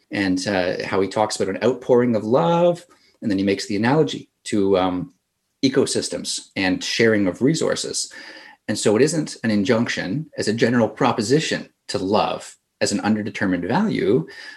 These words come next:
but it means something quite specific in that ecological context,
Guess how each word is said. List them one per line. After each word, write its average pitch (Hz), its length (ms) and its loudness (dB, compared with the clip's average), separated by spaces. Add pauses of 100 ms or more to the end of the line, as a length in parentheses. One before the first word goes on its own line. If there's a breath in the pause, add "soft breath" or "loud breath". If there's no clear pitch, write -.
(140 loud breath)
but 113 120 0
it 123 60 2
means 180 160 2
something 139 220 2
quite 131 220 -2
specific - 580 -2
in 101 120 -4
that 104 260 -2
ecological 95 540 -4
context, - 760 -4